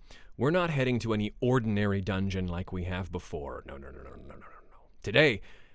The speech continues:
we're heading to the region known as Eureka Animos. This will require the player to have cleared up to and including the final Stormblood four point oh quest, simply called Stormblood. From there,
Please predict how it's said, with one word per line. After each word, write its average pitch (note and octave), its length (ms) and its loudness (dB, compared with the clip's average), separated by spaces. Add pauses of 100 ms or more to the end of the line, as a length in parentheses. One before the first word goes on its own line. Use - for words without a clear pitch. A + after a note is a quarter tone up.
(400)
we're F#2 120 4
heading A2 220 6
to G2+ 60 0
the G#2 100 0
region C#3 540 4 (240)
known G#2 200 2
as G2 240 -2
Eureka A2 720 2
Animos. G2 680 -2 (500)
This F#3+ 260 8
will B2 120 2
require F#2+ 360 0
the F2+ 120 -4
player G2 260 0
to A2 140 -2
have F#2+ 120 -4
cleared C3+ 320 4 (120)
up - 200 -2
to G3 300 -2
and G3+ 240 2
including E3 580 4
the A#2+ 140 -2
final D3 440 2
Stormblood C#3 760 2 (100)
four C#3 300 -2
point B2 400 -2
oh G2+ 180 2
quest, - 520 -10
simply B2 320 -2
called D2+ 320 -8 (280)
Stormblood. C3+ 600 4 (560)
From A2 240 4
there, B2 400 4